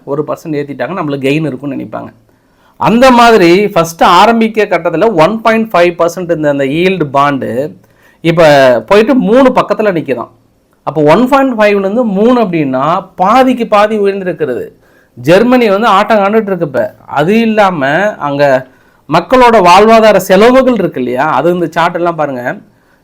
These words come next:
அஹ், சி பி ஐ, எனர்ஜி, ஃபுட்டு, இது எல்லாமே இப்ப ஜனவரி ரெண்டாயிரத்தி இருபத்தி ஒண்ணுல இருந்து இப்ப ஜனவரி ரெண்டாயிரத்தி இருபத்தி மூணுல பாருங்க, எல்லாம் வளர்ந்து நிற்கிறது.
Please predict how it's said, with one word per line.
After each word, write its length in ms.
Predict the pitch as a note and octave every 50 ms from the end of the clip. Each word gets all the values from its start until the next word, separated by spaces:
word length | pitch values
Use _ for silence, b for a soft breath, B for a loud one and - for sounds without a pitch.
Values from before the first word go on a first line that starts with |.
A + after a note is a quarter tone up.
| _ _
அஹ், 240 | C#3 C3+ C3+ C3 C3+
சி 220 | C#3 - - G3
பி 120 | F#3 F#3 F#3
ஐ, 160 | F3+ F3+ F3
எனர்ஜி, 720 | D#3+ D3 D3+ E3+ F3 F3 D#3+ E3 D#3+ D#3 D#3 D#3 - -
ஃபுட்டு, 640 | - _ - - F#3+ F#3+ F#3 F3 F3+ D#3 D3+ C#3 - -
இது 160 | - C3 C#3
எல்லாமே 560 | C#3 C#3+ E3 F3+ F3 D#3 D#3+ G3+ C#4+ D4+ - b b b b b b b
இப்ப 520 | b F#3 F#3 F#3 - G3 D3+ B2+ - - -
ஜனவரி 640 | - B2+ B2+ D#3+ E3+ G3+ A#3 B3 B3 B3 B3 A#3+ A#3
ரெண்டாயிரத்தி 460 | G#3+ G3+ F#3+ G3+ G#3 G#3 G#3 G#3 G#3
இருபத்தி 420 | G#3 F#3 F3 F#3 G3 G3 F#3 F#3+
ஒண்ணுல 340 | F3+ E3+ D3 D3 C#3+ C3+ C3
இருந்து 460 | B2 B2 B2 B2 D3+ G#3+ C4 - - _ -
இப்ப 640 | D#3+ F3+ F3 _ _ - A3+ G3 D#3+ C#3 B2+ A#2 A2+
ஜனவரி 380 | A#2+ D3 D3+ F3+ G#3 A3 A3+ G#3+
ரெண்டாயிரத்தி 340 | F#3 E3 F3+ G3 G3 F#3 G3
இருபத்தி 440 | F3 E3+ G3 A3 A#3 A3+ A3+ G3+
மூணுல 380 | D#3 D3+ D#3+ F#3+ A3 A3 G#3+ G3
பாருங்க, 440 | D#3 D3 B2 A2+ A#2+ C3 F#3 A#3+ - _ _ _ _ _ _ _ _ _ _ _ _ _ _
எல்லாம் 480 | - D3 D#3 D#3+ F3 G#3+ B3 A#3 C#3+ -
வளர்ந்து 560 | A2 A#2 B2+ C3+ D3 F3+ A3+ B3 A#3+ A3+ A3
நிற்கிறது. 580 | F3 D#3 D3+ D3 - D#3+ C3+ A#2+ G#2+ - -